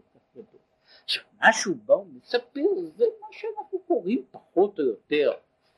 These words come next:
לא בדיוק, אבל זו מערכת של מה שאפשר לקרוא לו מערכת של החוק הטבעי,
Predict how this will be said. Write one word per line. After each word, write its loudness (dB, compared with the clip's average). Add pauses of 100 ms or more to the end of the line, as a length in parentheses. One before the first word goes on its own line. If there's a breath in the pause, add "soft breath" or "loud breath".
(920)
לא 0
בדיוק, -4 (320)
אבל -14
זו 2
מערכת 6
של -2
מה -18
שאפשר -2
לקרוא 2
לו -8
מערכת -4
של 2
החוק -2
הטבעי, -2